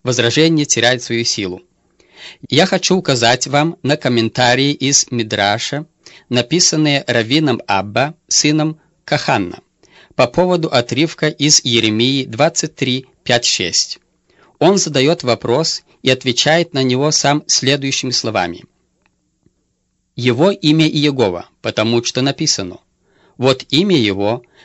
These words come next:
которым будут называть его, Господь, оправдание наше». Двойственность природы царя Мессии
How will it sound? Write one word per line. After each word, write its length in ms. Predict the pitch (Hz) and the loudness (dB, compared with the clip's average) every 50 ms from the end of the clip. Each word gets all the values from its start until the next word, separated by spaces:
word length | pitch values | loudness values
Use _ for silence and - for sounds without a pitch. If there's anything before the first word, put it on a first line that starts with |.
| _ - | _ -2
которым 560 | - 120 120 - - 143 156 170 175 165 143 | -2 -2 -2 0 0 2 2 2 2 0 2
будут 400 | 127 143 147 139 143 139 - - - | 0 0 0 0 -2 -4 -6 -10 -4
называть 540 | 120 127 127 131 139 139 151 143 - - - | -4 -2 0 0 0 0 0 0 0 -2 -4
его, 240 | 101 92 90 87 - _ _ _ _ _ _ _ | -4 -6 -8 -10 -14 _ _ _ _ _ _ _
Господь, 640 | - 117 117 110 - - - - 147 165 160 - - - - _ _ - | -2 0 0 0 0 -2 -2 -2 0 0 -2 -4 -10 -14 -18 _ _ -2
оправдание 920 | 117 113 - 110 110 101 98 104 104 131 143 143 143 139 135 131 131 135 - _ _ _ _ _ _ _ - | -2 -2 -2 -2 -2 -2 -2 -2 0 0 0 2 0 0 0 -2 -4 -6 -8 _ _ _ _ _ _ _ -8
наше». 480 | - 113 113 104 92 - - - 87 82 _ _ _ _ _ _ _ _ _ _ _ _ _ _ _ _ _ _ _ _ _ _ _ _ _ _ _ _ _ _ _ _ _ | -4 0 0 0 0 -2 -6 -10 -12 -16 _ _ _ _ _ _ _ _ _ _ _ _ _ _ _ _ _ _ _ _ _ _ _ _ _ _ _ _ _ _ _ _ _
Двойственность 760 | - 127 123 143 202 220 214 - - 165 147 135 123 117 - - | -8 -4 0 2 2 4 4 2 2 2 2 2 2 0 0 -2
природы 360 | - 120 131 160 170 156 135 | 0 0 2 2 2 0 -2
царя 300 | - - 123 117 135 160 | -2 0 0 2 2 2
Мессии 600 | 156 113 - - - 110 107 117 131 139 143 | 2 0 0 0 0 2 0 0 0 -4 -8